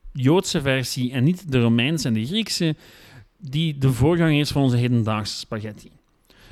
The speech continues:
Er zou een nieuwe culturele invloed voor nodig zijn om pasta echt in te maken in Italië. Een invloed die in grote mate bepalen zou wat wij in West-Europa vandaag als pasta beschouwen. Want zoals ik al eerder al zei,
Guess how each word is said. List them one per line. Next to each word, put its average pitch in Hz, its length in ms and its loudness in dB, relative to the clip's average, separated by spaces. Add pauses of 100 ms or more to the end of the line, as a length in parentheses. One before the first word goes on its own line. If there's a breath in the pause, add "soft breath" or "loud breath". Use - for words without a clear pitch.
Er 123 100 -6
zou 185 280 0
een 147 220 6
nieuwe 190 280 6
culturele 151 540 0
invloed 135 300 0
voor 107 140 -4
nodig 190 320 0
zijn 151 340 0 (200 loud breath)
om 135 240 -4
pasta 151 600 -2 (640 soft breath)
echt - 540 -6 (360)
in 123 380 2
te - 120 -10
maken 95 500 -6 (200)
in 110 240 -8
Italië. 117 560 -14 (420 loud breath)
Een 170 120 -6
invloed 220 220 2
die 185 120 2
in 143 100 2
grote 175 280 0
mate 165 300 0
bepalen 208 500 -4
zou 180 300 2
wat 147 180 0
wij 143 160 2
in 127 60 2
West-Europa 120 640 4
vandaag 110 500 -2
als 127 200 -6
pasta 98 380 -8
beschouwen. 175 480 -6 (640 soft breath)
Want 127 160 -2
zoals 117 180 2
ik 117 80 -10
al 127 100 -2
eerder 214 240 -2
al 170 140 -2
zei, 143 240 0